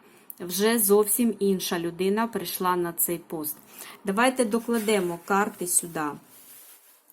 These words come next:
Докладемо на цю п'ятірочку. Що ж він буде робити, е, що він бажає робити для України? Бажає він робити, е,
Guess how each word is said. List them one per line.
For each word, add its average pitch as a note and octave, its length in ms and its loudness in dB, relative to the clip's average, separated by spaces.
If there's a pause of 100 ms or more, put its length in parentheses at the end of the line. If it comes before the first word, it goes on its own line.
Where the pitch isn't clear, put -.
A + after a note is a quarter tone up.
(440)
Докладемо G#3 720 2
на F#3+ 140 2
цю G3+ 220 -4
п'ятірочку. G3 960 0 (1120)
Що G#3 280 0
ж G#3+ 180 -2
він A3+ 300 2
буде G3+ 360 2
робити, G3+ 680 2
е, F3 180 -2
що G#3+ 260 0
він G3+ 180 2
бажає G#3 560 4
робити F3 420 0
для E3 180 -4
України? D3+ 680 -8 (1800)
Бажає A3+ 600 6
він A#3+ 340 4
робити, A3+ 760 4
е, F#3+ 720 0